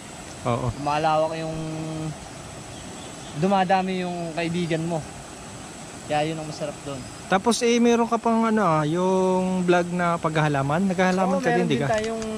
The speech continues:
Speaker 2: mga nakaraang tutorial. Kasi nagsimula tayo sa pagbablog, ay, ah, ang content natin ay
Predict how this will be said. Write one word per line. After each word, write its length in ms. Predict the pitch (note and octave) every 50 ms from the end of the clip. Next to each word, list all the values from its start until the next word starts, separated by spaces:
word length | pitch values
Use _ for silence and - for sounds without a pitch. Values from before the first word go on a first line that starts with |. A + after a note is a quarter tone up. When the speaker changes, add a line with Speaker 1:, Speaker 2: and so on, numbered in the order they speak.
| G#3+ G#3
Speaker 2:
mga 240 | G3+ G3 G3 G3 F#3+ F#3+ F#3+
nakaraang 500 | F#3+ F#3+ F3 F#3+ F#3+ F#3+ F3+ F3 F3+ F3+ F#3 F#3 F#3 F3+ F3
tutorial. 560 | - F#3+ F3+ - G3+ G3+ F#3 E3+ D#3 D3 D3 D3+ D3 - - - - - - -
Kasi 220 | - D#3+ - F3 E3+
nagsimula 520 | E3 E3+ D#3 - G3 F#3 F#3 F#3 F#3 F3
tayo 200 | F#3 F3+ F3+ F#3
sa 340 | E3+ - - F3+ F3 F3 E3+
pagbablog, 560 | - F3 E3+ E3+ F#3 F3+ E3+ D#3+ C#3+ C#3+ D3+ E3 E3 - - - - - - - - - - - - -
ay, 280 | - C#3 D3 D3 D3 D3
ah, 420 | C#3+ C#3+ C#3+ C#3 C#3 C#3 C#3 C#3 C3+ - - - - - - - - - - - - - -
ang 160 | D#3+ E3+ E3
content 380 | F3+ F#3 F#3 E3+ - F#3 F3+ - -
natin 440 | F3 F3 F3 E3 D#3+ D#3 D#3+ D#3+ E3 E3+ D#3+ D3 - - - - - - - - - - - -
ay 320 | - C3+ C#3 C#3 C#3 C#3